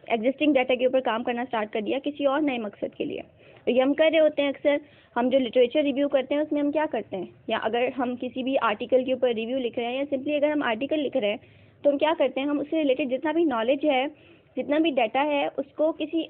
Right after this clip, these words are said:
अपने नए पर्पस के लिए यूज़ कर रहे होते हैं। फिर it is carefully designed procedure, इसमें जो प्रोसीजर्स हैं वो बहुत केयरफुली डिजाइंड हैं,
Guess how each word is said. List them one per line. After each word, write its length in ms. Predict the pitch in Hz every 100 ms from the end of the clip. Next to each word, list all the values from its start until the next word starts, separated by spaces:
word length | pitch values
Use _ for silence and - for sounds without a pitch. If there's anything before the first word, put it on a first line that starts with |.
| -
अपने 340 | 262 311 320 339
नए 300 | 269 262 311
पर्पस 360 | 302 240 254 254
के 60 | 254
लिए 160 | 240 254
यूज़ 240 | 233 233 -
कर 100 | 214
रहे 120 | 180
होते 220 | 180 -
हैं। 100 | - - - _ _
फिर 300 | - 320 440 - _ _ -
it 80 | 262
is 400 | 339 403 - 349
carefully 400 | 311 349 359 370
designed 640 | 277 277 254 220 233 202 196 - -
procedure, 500 | 208 - 202 190 - - - - -
इसमें 220 | 277 285
जो 80 | 302
प्रोसीजर्स 560 | 269 262 269 254 285
हैं 140 | 294 339
वो 80 | 330
बहुत 300 | 269 294 294
केयरफुली 440 | 262 269 302 294
डिजाइंड 500 | 262 254 226 233 233
हैं, 180 | 202